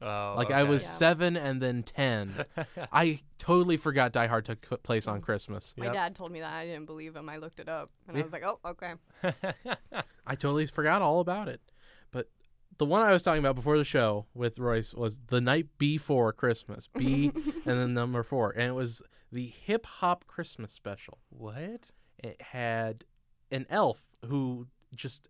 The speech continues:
Speaker 2: absolutely refused, I think it was to eat his vegetables.
Speaker 1: Uh-huh.
Speaker 2: And he didn't wanna be an elf like his parents. He wanted to be a hip-hop star.
Speaker 1: Right.
Speaker 3: Beautiful.
Speaker 2: And so he leaves,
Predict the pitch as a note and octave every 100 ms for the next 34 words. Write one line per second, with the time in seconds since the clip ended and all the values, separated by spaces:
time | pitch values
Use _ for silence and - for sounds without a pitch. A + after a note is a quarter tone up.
0 | - F3+ G#3 - F3+ F3+ C#3+ E3+ E3+ D#3
1 | C3+ G#3+ - G#2+ D3+ B2+ G#2 A#2+ G#2+ -
2 | G2 G2+ G2+ - C#3 A#2 A2 A#2+ C3 C3+
3 | B2 C#3 F3 A#3 G#3+ G3+ F3 F3 D#3+ C3
4 | A#2+ A#2 B2 B2 - - C3+ A2+ - D#3+
5 | D3+ C#3+ C3+ C3 A2 - D3+ - A2 -
6 | - G#2 G#2+ - - G2+ F#2+ F3 - D3+
7 | C3 A#2+ - B2+ B2 A#2+ - A#2+ A#2+ B2+
8 | F3+ F3 F3 E3+ D3+ -